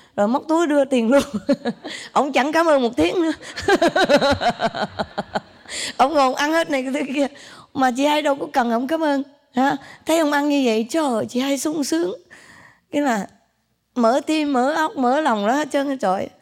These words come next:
<laughs> Đứa chị hai nói, "Oh my God, this is the first time I really, I really feel happiness of giving something. Because we know that he's really hungry."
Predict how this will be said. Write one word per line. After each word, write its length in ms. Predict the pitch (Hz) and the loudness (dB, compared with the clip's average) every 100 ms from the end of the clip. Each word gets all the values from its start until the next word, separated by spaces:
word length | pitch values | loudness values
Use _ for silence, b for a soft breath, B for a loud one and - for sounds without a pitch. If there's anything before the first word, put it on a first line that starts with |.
| - | -4
<laughs> 80 | 269 226 B B B B | -4 -4 B B B B
Đứa 280 | 247 277 285 240 | 0 2 0 0
chị 80 | |
hai 180 | 202 202 | 2 2
nói, 300 | 208 240 294 247 - 233 233 190 | 2 2 0 -2 -4 -6 -4 -4
"Oh 220 | 233 233 | -2 -2
my 180 | 208 180 175 - | -2 -4 -8 -8
God, 160 | 240 214 | -8 -6
this 140 | 202 | -6
is 0 | |
the 60 | 202 | -4
first 300 | 180 254 247 | -2 -2 -2
time 280 | 226 185 160 - B B B | -4 -4 -6 -10 B B B
I 100 | - | -4
really, 540 | 202 202 285 240 180 156 _ b b | -2 0 2 2 -2 -8 _ b b
I 100 | 196 | -4
really 460 | 190 240 285 220 175 | -2 0 2 0 -2
feel 460 | - 233 214 175 - b b b b | -4 0 0 0 -6 b b b b
happiness 640 | b - 285 254 214 175 175 | b -2 -2 0 0 0 -4
of 120 | 180 | -4
giving 400 | 208 370 285 196 | -2 -2 0 0
something. 560 | 170 175 165 160 147 143 - _ b b b - | 0 -4 -4 -6 -6 -8 -16 _ b b b -8
Because 420 | 196 240 226 214 - - | -4 0 0 -2 -10 -2
we 220 | 240 240 | 2 2
know 300 | 247 247 190 | 2 2 0
that 120 | 190 | -2
he's 280 | 240 220 202 | -2 -4 -2
really 300 | 277 - 247 - | -2 0 0 -2
hungry." 420 | 285 302 185 | -2 0 -2